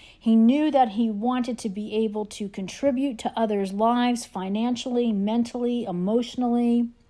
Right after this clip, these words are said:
And that is exactly what he did. Now, he, I know him. I know that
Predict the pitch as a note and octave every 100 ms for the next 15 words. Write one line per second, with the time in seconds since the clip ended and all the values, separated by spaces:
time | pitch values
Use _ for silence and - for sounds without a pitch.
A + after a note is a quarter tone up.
0 | _ _ - - - - - _ _ _
1 | _ A3 A3 G#3+ G#3+ G#3 G3+ - F3+ F3+
2 | A3+ C4+ B3+ A3+ A3 G#3+ - G#3 F3+ E3
3 | G3 A3 A#3 - G3+ F#3+ F3+ - _ _
4 | _ F3 G#3 G3+ - G3+ F3 D#3+ C#3+ -
5 | _ _ _ _ - - G#3+ G#3+ G#3 A3
6 | D#4 C4 A3+ B3 C#4 F#4 C4 F#3 D3+ -
7 | - _ _ _ - - - - G#3+ A#3
8 | A#3 E4 D#4+ B3+ A3 G#3+ G#3+ G#3 G3+ G3+
9 | G3+